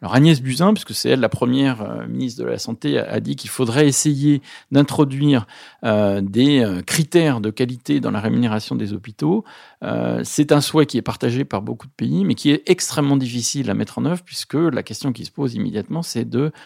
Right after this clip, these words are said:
mesurer cette qualité, et, euh, elle est très difficile. Il faut à la fois mesurer les résultats obtenus, mais aussi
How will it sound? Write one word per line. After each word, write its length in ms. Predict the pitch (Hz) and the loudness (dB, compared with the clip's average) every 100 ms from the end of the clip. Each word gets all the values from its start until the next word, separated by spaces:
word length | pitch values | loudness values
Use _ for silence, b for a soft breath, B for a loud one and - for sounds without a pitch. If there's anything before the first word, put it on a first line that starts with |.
| B | B
mesurer 600 | 131 151 185 156 160 156 | 2 6 6 6 2 2
cette 200 | 147 117 | 0 -4
qualité, 480 | - 113 117 135 196 - B B | -6 -6 -4 -2 -2 -4 B B
et, 300 | - 127 165 - | -2 0 0 -2
euh, 260 | 117 101 101 | -2 -2 -2
elle 120 | 120 | 0
est 100 | 120 | 0
très 140 | 123 135 | 0 -4
difficile. 600 | 110 - 95 - 147 185 | -4 -6 -6 -2 0 2
Il 120 | 107 | 2
faut 220 | - 120 | 0 2
à 60 | 110 | 2
la 80 | 113 | 2
fois 160 | - | 2
mesurer 400 | 120 117 113 107 | 2 2 0 -2
les 100 | 113 | 0
résultats 480 | 98 120 110 120 139 | 2 2 0 0 2
obtenus, 500 | 127 - 104 123 175 | 0 0 -2 0 2
mais 220 | 190 120 | 2 0
aussi 380 | 110 - - 147 | -6 -8 -6 -6